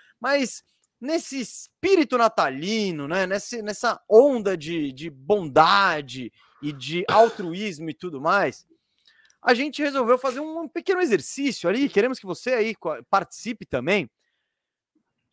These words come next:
O que cada time da N B A pediria para o Papai Noel?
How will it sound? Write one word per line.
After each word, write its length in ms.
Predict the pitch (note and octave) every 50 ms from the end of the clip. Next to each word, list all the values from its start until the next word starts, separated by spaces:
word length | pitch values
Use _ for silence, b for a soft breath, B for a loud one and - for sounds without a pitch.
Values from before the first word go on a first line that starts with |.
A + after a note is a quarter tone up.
| _ -
O 300 | - E4 - - C4+ -
que 420 | - - - G4 G#4+ G#4+ F#4+ B3+ - _ _ _ _ _ _ _ _ _ _ _ _ _ _ _ _ _ _ _
cada 320 | - - C4 C#4+ C4+ D4 A3
time 440 | - - - - - C4 C4+ C4+ A3
da 120 | G3 G#3+
N 140 | G#3 G3 F#3
B 520 | D3+ C3 C3 D3 D#3 E3+ F#3+ G3 F3+ E3 _
A 240 | _ _ _ _ -
pediria 720 | D4+ D#4+ D#4 A3+ G#3+ G#3 F#3 D#3 C#3 E3 F#3 F#3 F3+ F3+ - _ _
para 300 | - E3+ E3+ F3+ F3 E3
o 260 | D#3 E3 F3+ F#3+ - _ _ _ _ _ _ -
Papai 380 | B3+ B3+ - - C4+ B3+ B3 A#3
Noel? 380 | G#3+ D#3+ C#3 B2+ A2+ G#2 -